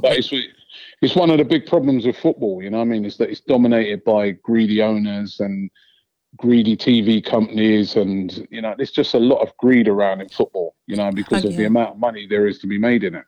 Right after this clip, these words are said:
Speaker 2: And I guess a lot of those bosses don't really understand how passionate they, they, they
Speaker 1: They,
Speaker 2: did underestimate
Speaker 1: yeah.
Speaker 2: us. <laughs>
Speaker 1: They completely underestimated us, and they don't understand the passion of fans, and they don't understand that these clubs have been built on generations. And,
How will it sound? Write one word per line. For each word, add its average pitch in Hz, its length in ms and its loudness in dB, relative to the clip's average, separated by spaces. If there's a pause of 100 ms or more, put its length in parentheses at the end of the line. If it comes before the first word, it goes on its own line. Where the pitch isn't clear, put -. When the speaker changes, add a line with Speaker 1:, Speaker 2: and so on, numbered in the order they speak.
Speaker 2:
And 180 120 -6
I 190 40 -2
guess 202 320 -2 (140)
a - 40 -14
lot 190 260 -4
of 202 60 -4
those 190 160 -2
bosses 185 400 -4
don't 214 240 -2
really 196 260 0
understand 190 1160 -4 (600)
how 185 200 -6
passionate - 720 -6 (540)
they, 165 120 -4 (320)
they, 180 120 -2
they 180 120 -2
Speaker 1:
They, - 140 4
Speaker 2:
did 226 60 4
underestimate 202 680 2
Speaker 1:
yeah. 151 120 -2
Speaker 2:
us. - 340 -6
<laughs> - 60 -2 (500)
Speaker 1:
They 131 80 4
completely 147 560 2
underestimated 120 640 0
us, 113 160 0
and 123 100 0
they 117 80 2
don't 131 220 0
understand 117 420 -2
the 104 60 -4
passion 113 400 -4
of 101 100 -12
fans, 113 400 -2
and 104 100 2
they 107 60 0
don't 113 180 0
understand 107 520 -4
that 101 80 -8 (520)
these 120 240 4
clubs 110 340 0
have 101 100 -2
been 104 140 -2
built 110 260 2
on 98 320 -2
generations. 110 1080 2
And, 95 260 -2